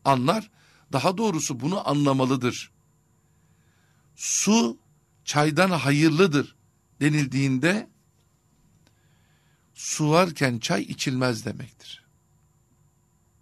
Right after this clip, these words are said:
Hayırlı kelimesi o demektir. Mesela "Hayrukum men yut'imut ta'am",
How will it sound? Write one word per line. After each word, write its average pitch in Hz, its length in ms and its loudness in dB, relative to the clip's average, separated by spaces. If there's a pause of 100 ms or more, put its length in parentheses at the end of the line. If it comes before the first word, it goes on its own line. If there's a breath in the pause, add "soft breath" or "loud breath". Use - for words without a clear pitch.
(460)
Hayırlı 170 420 -2
kelimesi 147 480 -2
o 135 120 -4
demektir. 110 560 -8 (1120 soft breath)
Mesela 131 520 2 (460 soft breath)
"Hayrukum 151 600 0
men 160 120 2
yut'imut 156 600 -2
ta'am", 135 360 2